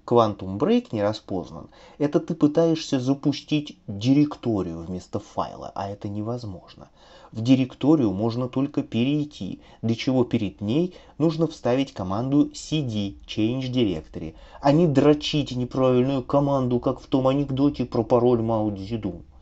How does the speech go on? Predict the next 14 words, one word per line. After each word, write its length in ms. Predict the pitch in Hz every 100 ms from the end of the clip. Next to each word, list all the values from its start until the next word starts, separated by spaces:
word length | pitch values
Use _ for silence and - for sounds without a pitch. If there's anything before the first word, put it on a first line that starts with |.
| -
Это 280 | 120 110 92
же 120 | 98
ведь 180 | 104 -
все 260 | - 98
написано 560 | 92 95 113 - 87 80
в 80 | 107
инструкции, 840 | 113 - - 113 104 - 104 92
почему 400 | 92 101 117 120
нельзя 320 | 110 107 117
скопипастить? 920 | 110 - 110 143 147 139 110 - - - - -
И 80 | -
я 180 | 117 135
видео 800 | - 85 95 110 139 135 127 120
показывал, 800 | 120 113 117 107 95 92 92